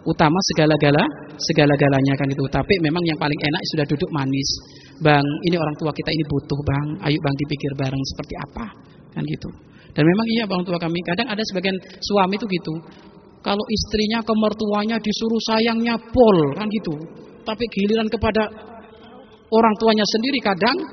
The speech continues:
suruh ngurus sendiri. Ini kadang ada sebagian suami kayak gitu, tapi enggak, insya Allah. Suami yang di sini mempermudah istrinya untuk berbak-,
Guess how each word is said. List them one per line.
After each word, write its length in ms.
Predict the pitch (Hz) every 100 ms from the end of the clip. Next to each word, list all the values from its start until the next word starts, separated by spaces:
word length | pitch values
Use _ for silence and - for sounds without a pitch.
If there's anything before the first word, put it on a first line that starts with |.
| - -
suruh 240 | - 214
ngurus 240 | 220 214 208 202
sendiri. 160 | 233 220
Ini 100 | 226 262
kadang 160 | 254
ada 160 | 294 247
sebagian 320 | 240 214 214
suami 320 | 214 214 233
kayak 140 | 202 180
gitu, 160 | 170
tapi 240 | 156 170 196
enggak, 240 | 156 147
insya 200 | 147 143 160
Allah. 160 | 147 - 156 -
Suami 300 | 208 202 214
yang 80 | 202
di 120 | 185
sini 120 | 202 208
mempermudah 460 | 185 185 185 180 175
istrinya 340 | - 214 190 170
untuk 120 | 180
berbak-, 380 | 165 160 214